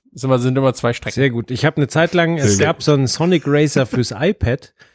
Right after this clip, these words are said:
Speaker 3: Das haben wir doch mal gegeneinander gespielt,
Speaker 2: Ja, genau.
Speaker 3: oder?
Speaker 2: Das konntest du, da konntest du die iPads mit Bluetooth verbinden und konntest da zu viert gegeneinander spielen. Und das haben wir im Büro in der Mittagspause gezockt ohne Ende. Weißt, ich hab ja in einem Apple-Systemhaus gearbeitet. Kein Mensch hatte eine Konsole greifbar, aber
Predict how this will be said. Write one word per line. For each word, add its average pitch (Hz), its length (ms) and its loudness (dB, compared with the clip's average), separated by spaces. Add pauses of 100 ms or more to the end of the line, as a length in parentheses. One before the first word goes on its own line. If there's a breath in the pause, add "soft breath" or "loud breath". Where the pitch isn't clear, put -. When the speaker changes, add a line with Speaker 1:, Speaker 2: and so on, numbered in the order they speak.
Speaker 3:
Das - 200 -2
haben 202 80 2
wir 185 100 4
doch 117 200 0
mal 113 140 2
gegeneinander 98 500 0
gespielt, 156 200 2
Speaker 2:
Ja, 220 100 4
genau. 220 200 4
Speaker 3:
oder? 143 80 0
Speaker 2:
Das 131 120 0
konntest 185 360 0
du, 175 80 4
da 160 80 4
konntest 185 260 0
du 175 60 2
die 160 100 4
iPads 175 480 2
mit 151 220 0
Bluetooth 190 320 -2
verbinden 160 420 2
und 151 80 0
konntest 165 320 0
da 156 80 2
zu 135 140 -4
viert 180 240 0
gegeneinander 156 500 2
spielen. 143 340 0
Und 135 140 2
das 131 160 -2
haben 156 180 0
wir 143 120 4
im 131 100 2
Büro 131 300 2
in 147 60 2
der 127 100 4
Mittagspause 123 640 0
gezockt 117 400 -4
ohne 127 240 2
Ende. 120 360 4
Weißt, 127 240 0
ich 127 80 -4
hab 135 140 0
ja 123 80 2
in 117 80 0
einem 117 120 -2
Apple-Systemhaus 151 720 2
gearbeitet. 139 560 0
Kein 127 180 0
Mensch 127 220 0
hatte 127 180 -2
eine 120 100 2
Konsole 123 440 0
greifbar, 139 460 2
aber 120 300 2